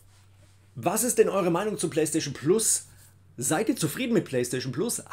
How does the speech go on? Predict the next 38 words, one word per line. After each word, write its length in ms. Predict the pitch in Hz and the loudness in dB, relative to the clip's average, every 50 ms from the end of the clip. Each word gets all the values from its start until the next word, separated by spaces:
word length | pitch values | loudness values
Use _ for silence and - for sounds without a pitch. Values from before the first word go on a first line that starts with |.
| - - | -6 -6
Habt 180 | - 320 - - | -6 -8 4 6
ihr 80 | 392 | 6
das 180 | 392 208 - - | 8 8 4 4
überhaupt 540 | 156 139 123 - 135 - - - - - - | 2 0 0 0 0 -2 -2 -2 -10 -2 0
benutzt 400 | 160 151 165 202 - - - - | 2 2 2 0 0 -2 -4 -2
oder 180 | 139 165 180 | 0 0 0
benutzt 360 | 170 135 156 233 240 - - 156 | 0 0 -2 -2 -2 -2 -2 -2
ihr 60 | 143 | -2
es 100 | 135 - | -2 -2
gar 180 | - 120 127 | -4 -6 -4
nicht? 280 | 170 214 185 - - - | -4 -6 -6 -8 -6 -2
Oder 360 | 185 185 190 196 160 117 - | -2 0 2 2 0 0 0
habt 180 | 135 160 - - | -2 -2 0 2
ihr 100 | 151 143 | 0 0
es, 100 | 131 - | 0 -2
ich 100 | 135 131 | -4 -2
sag 140 | - 147 139 | -2 -2 -2
mal, 140 | 139 120 120 | -2 -4 0
notgedrungen, 960 | 131 156 196 220 214 - - 143 - - - 208 226 185 143 165 208 196 - | 2 2 2 2 0 -2 -8 -6 -6 -2 -2 0 0 0 0 -2 -4 -6 -8
weil 140 | - 107 110 | -8 -8 -6
man 180 | 120 120 117 110 | -6 -6 -6 -6
braucht 220 | 117 131 135 - | -6 -8 -8 -10
das 80 | 120 113 | -10 -10
ja 80 | 117 | -8
zum 160 | - - 117 110 | -8 -8 -8 -6
Online-Spielen? 640 | 127 165 185 180 170 - - 165 180 196 214 208 - - - - - - - - - - - - - | -4 -4 -4 -4 -6 -6 -6 -6 -6 -6 -8 -12 -14 -20 -20 -20 -20 -20 -20 -20 -20 -20 -20 -20 -10
Nutzt 400 | 143 147 220 226 220 - - - | -2 0 0 0 0 -4 -6 -6
ihr, 360 | 175 185 190 190 185 170 - | -6 -2 2 4 4 4 2
spielt 300 | - - - 196 247 240 | 0 -4 -6 -6 -6 0
ihr 140 | 233 220 147 | 0 2 2
wirklich 320 | 185 220 220 226 202 - - | 2 0 0 -2 -6 -8 -10
die 320 | - 156 156 165 165 156 | -10 -8 -6 -4 -2 -2
Spiele 320 | 147 - - 208 226 254 | -4 -4 -8 -6 -4 -2
des 160 | 185 156 - 139 | -2 -2 -2 -2
Monats, 340 | 156 202 226 185 135 - | -2 -2 -2 -4 -6 -6
die 120 | - 139 127 | -6 -6 -4
monatlich 420 | 131 147 151 147 123 113 123 117 | -2 -2 -2 -2 -4 -6 -6 -4
rauskommen? 640 | 113 123 127 - - - 143 175 226 247 233 - - | -4 -4 -4 -6 -8 -8 -6 -6 -6 -6 -8 -10 -14